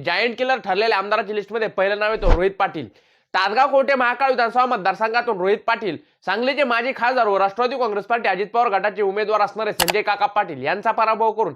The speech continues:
या विधानसभा मतदारसंघातून ते जायंट किलर ठरले. वरुण सरदेसाई, शिवसेना उद्धव बाळासाहेब ठाकरे पक्षाचे उमेदवार वरुण सरदेसाई व आंध्रे पूर्व विधानसभा मतदारसंघातून,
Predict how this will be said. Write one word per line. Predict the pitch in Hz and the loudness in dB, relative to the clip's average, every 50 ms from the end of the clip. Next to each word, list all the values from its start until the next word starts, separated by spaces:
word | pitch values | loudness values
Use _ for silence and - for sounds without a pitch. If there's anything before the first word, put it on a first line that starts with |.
| - _ _ _ _ - | -10 _ _ _ _ -2
या | 208 226 | 0 2
विधानसभा | 226 226 214 208 190 214 214 220 | 2 2 2 2 0 0 0 0
मतदारसंघातून | 214 208 180 175 190 170 - 208 202 208 208 190 208 202 196 | 0 -2 -2 -2 -2 -2 -2 -2 -2 -2 -2 -2 -4 -4 -6
ते | 220 | -4
जायंट | 202 208 226 240 233 214 - | -2 0 0 0 0 0 0
किलर | 233 226 226 202 | 0 0 0 -2
ठरले. | 170 202 208 180 170 127 104 - - - - | -2 -2 -2 -2 -2 -4 -2 2 2 2 2
वरुण | 143 196 233 269 277 247 | 2 2 2 2 0 0
सरदेसाई, | - 254 240 214 220 214 190 175 135 110 - _ _ _ | 0 0 0 0 0 -2 -2 -2 -4 -6 -8 _ _ _
शिवसेना | - 190 208 208 - 262 277 285 | -2 -2 -2 0 0 -2 0 2
उद्धव | 277 254 214 247 247 | 2 2 2 2 2
बाळासाहेब | 226 208 196 196 - 226 233 180 - _ _ _ | 2 2 2 2 0 -2 -2 -4 -8 _ _ _
ठाकरे | 185 196 202 - 220 196 | -6 -4 -4 -2 -4 -4
पक्षाचे | 196 190 185 - - 226 202 196 | -2 -4 -6 -4 -4 -4 -4 -2
उमेदवार | 202 196 208 208 190 190 160 | -4 -4 -4 -4 -2 -2 -2
वरुण | 165 175 202 202 208 202 | -2 -2 -2 -2 -4 -4
सरदेसाई | - - 208 190 185 180 180 208 196 - 220 196 165 127 - _ _ _ _ _ - | -4 -6 -8 -6 -6 -4 -4 -6 -4 -2 -2 -4 -4 -4 -8 _ _ _ _ _ -2
व | 160 | 0
आंध्रे | 170 170 190 196 202 226 | 2 2 2 0 0 0
पूर्व | 247 - 240 247 247 247 | 0 0 0 2 2 2
विधानसभा | 240 226 202 196 185 185 220 233 | 2 2 2 0 0 0 -2 -2
मतदारसंघातून, | 226 220 180 160 165 165 160 196 208 214 214 214 190 180 143 | 0 -2 -2 -2 -2 -2 -2 -6 -4 -2 -2 -2 -2 -4 -8